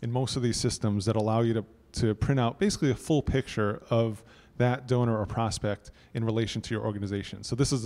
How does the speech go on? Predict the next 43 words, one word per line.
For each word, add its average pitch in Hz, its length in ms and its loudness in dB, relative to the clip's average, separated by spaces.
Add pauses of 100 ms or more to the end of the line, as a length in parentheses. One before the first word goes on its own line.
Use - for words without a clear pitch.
(100)
again, 127 400 -6
a 110 40 -8
Donor 117 240 4
Perfect, - 460 0 (340)
uh, 131 100 4
report, 139 480 2 (260)
but 135 100 -2
most 151 240 -6
systems 120 320 0
do 113 140 6
have 120 180 0
something 143 240 0
like 139 140 0
this. 170 280 0 (520)
And 156 80 4
you 160 60 2
can 156 100 -2
see, 156 140 2
so - 120 -2
you 120 120 2
have 120 120 2
the 113 80 0
name 123 280 4
and 113 80 -2
address 113 420 0
and 113 100 -10
contact 113 400 -2
information. 117 680 -4
This 143 160 2
is 143 200 -2 (140)
flags. 120 580 -2 (280)
If 113 60 -10
you 117 60 -2
go 120 80 -2
back, 113 280 -2
this 117 120 -4
is 117 140 -4
the 117 60 -6
categories 113 580 2
that 117 100 -2
this - 160 -4
person 110 280 0
has. 107 400 -2